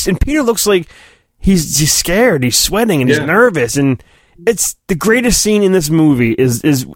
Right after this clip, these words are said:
Speaker 1: involves no capes, no fucking leotards, no fucking
Speaker 2: Yeah.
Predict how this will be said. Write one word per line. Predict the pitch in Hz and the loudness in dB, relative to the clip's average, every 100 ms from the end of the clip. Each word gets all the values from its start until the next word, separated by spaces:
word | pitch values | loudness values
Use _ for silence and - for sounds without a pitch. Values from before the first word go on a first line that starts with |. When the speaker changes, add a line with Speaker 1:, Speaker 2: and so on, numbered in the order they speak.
| - | -2
Speaker 1:
involves | 156 156 151 143 120 | 0 2 2 0 -2
no | 120 180 | 0 0
capes, | - 185 175 - - - - _ | 0 0 0 -4 -10 -12 -20 _
no | 135 165 | 0 2
fucking | 170 - 170 170 160 139 - - | 0 0 -2 -2 -2 -2 -6 -4
leotards, | 151 165 165 165 151 156 156 123 | 0 2 2 2 2 2 0 -4
no | 127 143 | -2 -2
fucking | - 151 143 143 127 | 0 -2 -2 -2 -2
Speaker 2:
Yeah. | 123 | -4